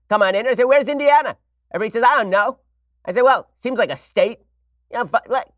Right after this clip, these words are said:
in, like the Pacers. They play in Indiana, right? You used to have Reggie Miller. He's a good player. Rick Smits. Don't know much about him beyond that. Ah! Well, he decides that he's gonna have on Pete Buttigieg. I will point out here that the town halls that have been run on Fox News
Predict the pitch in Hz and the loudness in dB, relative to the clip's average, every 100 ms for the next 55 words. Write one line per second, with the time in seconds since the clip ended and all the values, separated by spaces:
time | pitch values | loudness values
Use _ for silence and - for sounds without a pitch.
0 | - 302 262 269 269 311 294 - 104 214 | -4 -4 0 0 2 0 0 -4 -8 -2
1 | 294 233 190 170 160 160 185 - _ _ | 0 2 0 -2 0 2 0 -2 _ _
2 | _ _ _ _ _ _ - 170 233 202 | _ _ _ _ _ _ -18 -2 0 2
3 | 220 220 226 277 294 _ _ _ _ _ | 0 0 2 2 -2 _ _ _ _ _
4 | 156 156 196 233 247 269 233 - 220 277 | -4 -2 0 2 2 2 -2 -6 0 0
5 | - - _ _ _ _ _ - 220 226 | 0 -10 _ _ _ _ _ -4 0 0
6 | 240 202 220 220 208 208 233 214 - 269 | -2 0 -2 -2 -2 0 0 -2 2 2
7 | 247 _ _ _ _ _ _ - 127 190 | 2 _ _ _ _ _ _ -14 -10 -8
8 | 170 180 160 156 135 165 147 156 147 135 | -4 -4 -4 -8 -6 -4 -2 -2 -2 -4
9 | 120 _ _ 180 165 139 175 143 131 160 | -6 _ _ -14 -12 -8 -6 -6 -2 -2
10 | 240 - 262 208 190 - - _ _ _ | -2 -2 -4 -4 -6 -10 -18 _ _ _
11 | _ 143 151 139 196 208 185 160 101 78 | _ -12 -12 -4 0 0 0 0 -2 -8
12 | - - 131 135 135 151 165 135 127 - | -16 -10 -8 -4 0 0 0 -6 -6 -6
13 | 123 - 220 143 71 - | -6 -6 -4 -4 -8 -20